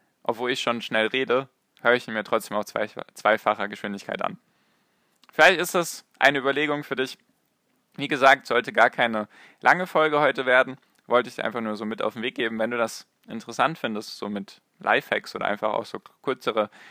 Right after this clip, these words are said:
kürzere Formate einfach mal so zwischendurch. Vielleicht passt dir das auch mal in den Kram, wenn die Folge nicht zwanzig Minuten geht, sondern vielleicht einfach sieben, acht Minuten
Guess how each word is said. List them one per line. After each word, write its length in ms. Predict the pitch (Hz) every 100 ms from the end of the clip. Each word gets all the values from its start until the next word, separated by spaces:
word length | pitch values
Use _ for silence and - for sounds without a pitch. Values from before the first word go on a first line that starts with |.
| -
kürzere 360 | - 143 131 123
Formate 440 | - 113 113 123
einfach 160 | 110 107
mal 140 | 107
so 100 | 104
zwischendurch. 640 | 101 - - 110 123 127 - _
Vielleicht 260 | - 104
passt 240 | - 120 -
dir 60 |
das 160 | 110 -
auch 200 | 117 120
mal 100 | 110
in 80 | 110
den 100 | 104
Kram, 300 | - 107 107
wenn 100 | 104
die 60 |
Folge 300 | 104 107 107
nicht 280 | 104 104 - - - -
zwanzig 360 | - 127 123 123
Minuten 300 | 117 110 107
geht, 180 | 110 104
sondern 220 | 101 101
vielleicht 240 | - 101
einfach 180 | 104 98
sieben, 260 | - 107 107
acht 200 | - -
Minuten 440 | 120 120 113 117